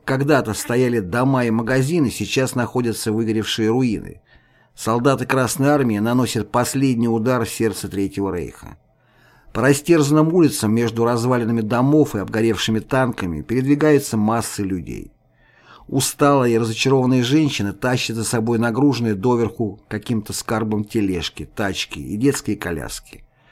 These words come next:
За ними следуют испачканные детишки. Беглецы сообщают жителям Берлина, что авангард Красной Армии ведёт себя прилично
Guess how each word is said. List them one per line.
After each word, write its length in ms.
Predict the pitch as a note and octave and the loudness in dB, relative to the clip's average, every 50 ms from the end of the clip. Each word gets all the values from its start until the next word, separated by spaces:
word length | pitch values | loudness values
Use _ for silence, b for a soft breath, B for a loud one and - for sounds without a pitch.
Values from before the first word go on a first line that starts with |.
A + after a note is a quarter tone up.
| b b b b b b b b | b b b b b b b b
За 200 | b F2+ A2 C3 | b 0 4 4
ними 240 | D#3 F3+ F#3+ F3 D#3+ | 4 6 4 4 4
следуют 480 | C#3+ - - B2 C3 C3 B2+ B2+ A2+ - | 2 2 2 2 2 4 4 2 0 0
испачканные 800 | - A2 - - - B2 A#2 A2+ - - A#2+ A2 A2 G#2 G2 | -4 -8 -6 -4 -4 -2 -2 -2 -4 -4 -4 -2 0 0 -2
детишки. 720 | F#2 E2+ G2 - - - C#2 C2 - - - - - - _ _ - _ _ _ _ _ _ _ _ _ _ _ _ _ _ _ _ - | -2 -4 -6 -8 -8 -10 -10 -8 -8 -10 -10 -14 -20 -20 _ _ -20 _ _ _ _ _ _ _ _ _ _ _ _ _ _ _ _ -6
Беглецы 680 | D#2 F#2+ A2 A#2 A2+ C3+ D3 D#3 D3+ - - G3+ G3 | -2 0 0 2 4 4 4 4 2 2 2 2 2
сообщают 640 | D#3+ - - C3+ B2+ A2 - - - C#3 C3 B2+ A#2 | 2 2 0 0 0 0 0 2 2 2 4 2 2
жителям 480 | G#2 A2 B2+ C3+ B2+ - A2+ A#2 A2+ A2+ | 0 0 0 0 0 0 -2 0 0 2
Берлина, 560 | A2+ C#3 C3+ B2+ C3+ C#3+ E3+ F3+ E3 C3+ G2+ | 2 2 2 4 4 2 2 2 2 2 0
что 280 | F2 - - - A2+ A2 | -2 -4 -4 -2 0 0
авангард 540 | A2+ A#2 A#2+ B2+ B2 B2+ B2 C3+ C3 A#2 - | 2 2 2 2 2 2 2 0 0 -2 -2
Красной 440 | - B2 B2 A#2+ - - - B2 | -2 -2 -2 -2 -2 -2 -2 0
Армии 480 | B2+ C#3 C3+ C3 A2+ A2+ G#2 G2 G2 F#2+ | 2 2 2 2 0 0 0 0 0 2
ведёт 340 | G2 A2 A2+ A#2+ C3 B2 A2 | 2 0 2 2 0 0 -2
себя 280 | - - A#2+ B2+ B2 | -4 -2 0 0 0
прилично 720 | - - C3+ C#3 C#3+ D3+ F3+ D#3+ - - - F#2 D#2+ C#2+ - | 0 0 2 4 4 4 2 0 -4 -6 -6 -8 -8 -10 -10